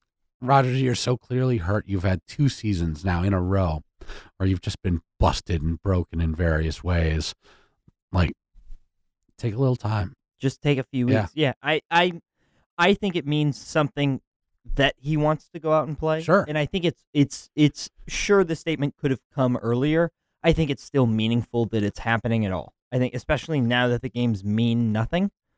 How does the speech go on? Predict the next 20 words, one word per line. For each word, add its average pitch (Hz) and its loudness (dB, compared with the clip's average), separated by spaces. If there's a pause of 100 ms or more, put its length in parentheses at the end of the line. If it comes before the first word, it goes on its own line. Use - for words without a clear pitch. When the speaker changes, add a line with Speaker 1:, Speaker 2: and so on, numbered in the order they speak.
(580)
Speaker 2:
I 135 0
think 131 2
it's - -8 (100)
just 151 2
as 113 -4
important 110 2
that 110 0
it's 101 -4
coming 104 0
now 92 2
than 87 0
any, 87 0
it, 110 0 (120)
than 101 0 (800)
earlier 107 0
in 90 -2
the 90 -2
season. 92 -4
I, 127 0
I, 135 0